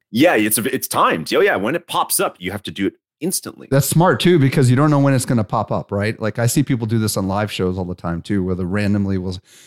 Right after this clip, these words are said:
Speaker 2: have a little poap or whatever,
Speaker 1: That's
Speaker 2: right?
Speaker 1: right.
Speaker 2: And they'll say, "Here's the
Speaker 1: Yes.
Speaker 2: secret
Speaker 1: Yeah.
Speaker 2: word," and you have until a certain amount of time, and then it locks closed. Let's talk about the community ownership a little bit in Krause House. I wanna, I wanna hear your, your thoughts on what they're doing.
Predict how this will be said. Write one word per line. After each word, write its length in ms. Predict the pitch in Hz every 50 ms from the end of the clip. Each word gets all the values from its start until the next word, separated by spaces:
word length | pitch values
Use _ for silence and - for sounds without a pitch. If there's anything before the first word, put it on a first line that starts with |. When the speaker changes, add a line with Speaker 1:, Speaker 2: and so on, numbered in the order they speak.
| _ _ _
Speaker 2:
have 180 | - 120 110 101
a 40 | 104
little 260 | 104 107 104 101 95
poap 540 | - - - 120 110 107 98 92 90 87 -
or 80 | 98 92
whatever, 360 | 92 90 92 87 82 87 87
Speaker 1:
That's 120 | 90 90
Speaker 2:
right? 80 | 95 104
Speaker 1:
right. 80 | 120
Speaker 2:
And 120 | - 98 98
they'll 120 | 95 92
say, 160 | - - 104
"Here's 180 | 98 107 107 -
the 60 | 120
Speaker 1:
Yes. 80 | 117 -
Speaker 2:
secret 340 | 120 113 - 110 104 - -
Speaker 1:
Yeah. 220 | 85 92 110 -
Speaker 2:
word," 100 | - - _ - - _ _ -
and 120 | - 104 107
you 80 | 101
have 200 | 101 110 107 98
until 320 | 101 95 - - 110 104 98
a 40 | 92
certain 260 | - - 120 101 107
amount 180 | 104 104 104
of 80 | 104 95
time, 320 | - 107 95 98 98 98
and 100 | 95 90
then 120 | 92 92 92
it 120 | 87 -
locks 360 | - 87 87 85 - - -
closed. 280 | _ - 101 92 92 - _ _ _ - - _ _ _ _ _ -
Let's 140 | 135 160 -
talk 180 | - 254 233 233
about 180 | 202 196 156
the 60 | -
community 380 | 117 - - 131 127 127 120 104
ownership 460 | 104 107 110 113 107 - 110 95 -
a 40 | 101
little 180 | 95 98 95 92
bit 200 | 101 101 71 80
in 140 | 92 98
Krause 320 | - - 95 92 98 - -
House. 260 | - 87 85 - -
I 40 | 101
wanna, 300 | 101 104 101 98 90 - -
I 60 | 110
wanna 180 | 107 104 101 95
hear 180 | 92 101 95
your, 180 | 92 90 85 85 - - - -
your 100 | 107 92
thoughts 300 | - - 90 90 - -
on 140 | 92 90 90
what 100 | 85 -
they're 160 | - 87 85
doing. 300 | 80 85 80 87 90